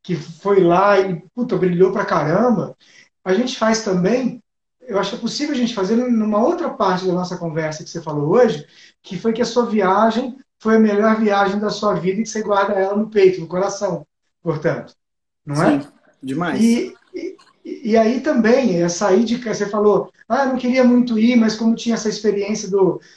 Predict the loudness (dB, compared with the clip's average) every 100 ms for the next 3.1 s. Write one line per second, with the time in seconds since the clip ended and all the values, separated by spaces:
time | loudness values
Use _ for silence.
0 | _ _ -6 -2 2 2 2 0 -2 0
1 | 2 2 2 0 2 2 0 0 -4 -2
2 | 0 0 -2 -16 _ -4 0 2 2 0